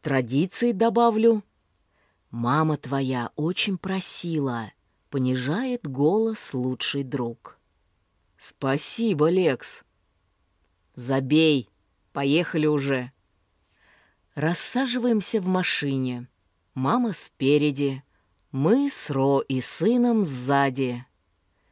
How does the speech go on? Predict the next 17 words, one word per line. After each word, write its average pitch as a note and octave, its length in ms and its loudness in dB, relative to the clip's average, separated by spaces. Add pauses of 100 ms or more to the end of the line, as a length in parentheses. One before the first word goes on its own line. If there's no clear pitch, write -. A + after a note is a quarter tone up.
(300)
Переплетаем D3 1000 -2
с B2 160 -6
будущей C#3+ 580 -4
женой B2+ 640 -2 (140)
пальцы. B2 800 -8 (840)
Она D3+ 300 2
с - 140 0
интересом D3+ 760 0
поглядывает G3+ 880 0
на D#3+ 120 -2
моего D3+ 420 2
друга. C#3+ 840 -2 (640)
Они A#3+ 240 2
толком B3+ 540 -2
не B3 100 4
знакомы. E3 840 -2 (840)
Виделись D3 640 0